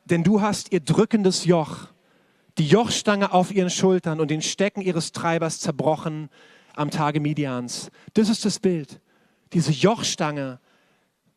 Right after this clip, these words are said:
weißt du, diese Jochstange möchte uns der Feind auferlegen. Ich glaube, Religiosität und Gesetzlichkeit ist die stärkste, die mächtigste Waffe des Feindes. Es ist eins der mächtigsten Waffen, die er hat.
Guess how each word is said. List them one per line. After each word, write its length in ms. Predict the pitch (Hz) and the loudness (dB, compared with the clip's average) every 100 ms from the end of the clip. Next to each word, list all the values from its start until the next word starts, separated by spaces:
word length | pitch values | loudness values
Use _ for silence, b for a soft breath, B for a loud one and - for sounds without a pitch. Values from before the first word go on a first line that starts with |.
| - | -4
weißt 220 | 175 - | -2 -2
du, 60 | 175 | -2
diese 180 | 175 196 | 0 4
Jochstange 580 | 196 208 - 185 180 - | 2 2 -4 -4 -4 -4
möchte 260 | 175 - | -4 -2
uns 140 | 180 - | -6 -2
der 140 | 165 | -2
Feind 440 | - - 175 180 165 | -2 -2 -2 -2 -2
auferlegen. 680 | 156 160 139 135 131 127 123 b b b b b | -2 -2 -4 -6 -6 -12 -16 b b b b b
Ich 80 | - | 0
glaube, 280 | 185 185 160 | 2 4 4
Religiosität 1080 | 190 175 156 202 185 - 240 202 156 - - | 2 4 2 2 0 -2 0 0 -2 -4 -2
und 120 | 156 | 0
Gesetzlichkeit 840 | 165 185 214 - 196 - 175 175 | 2 2 0 0 -2 0 -2 0
ist 180 | 170 - | -2 -4
die 60 | 170 | -4
stärkste, 640 | - - 196 233 233 208 | -2 0 0 -2 -2 0
die 60 | 165 | 2
mächtigste 640 | 170 185 - 202 - 170 | 2 0 -4 -6 -4 -2
Waffe 220 | 160 160 | 0 0
des 160 | 151 - | -4 -4
Feindes. 580 | 156 147 139 131 - b b b | -4 -4 -4 -6 -10 b b b
Es 60 | 175 | -8
ist 100 | - | -2
eins 260 | 175 185 | -2 0
der 120 | - 180 | 0 2
mächtigsten 680 | 175 233 - 247 - 185 165 | 2 0 -4 -10 -10 -8 -4
Waffen, 300 | 190 160 165 | -4 -2 -2
die 80 | |
er 100 | 143 | -2
hat. 300 | 151 147 - | -4 -8 -12